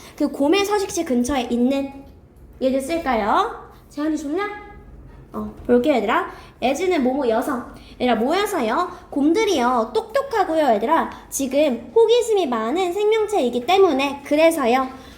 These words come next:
생명체여서, 얘들아, 감정 분사고 얘네가 이 감정을 느끼는 거야. 마치 누구처럼? 사람처럼요.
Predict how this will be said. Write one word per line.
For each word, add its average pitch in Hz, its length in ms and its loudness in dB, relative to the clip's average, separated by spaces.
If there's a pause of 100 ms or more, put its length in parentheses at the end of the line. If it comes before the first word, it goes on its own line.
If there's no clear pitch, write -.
생명체여서, 403 1040 0
얘들아, 254 360 -2 (360)
감정 330 480 0
분사고 392 440 0
얘네가 277 300 0
이 247 120 -6
감정을 277 480 -2
느끼는 403 460 0
거야. 285 160 0
마치 254 320 -4
누구처럼? 320 760 -4
사람처럼요. 349 760 0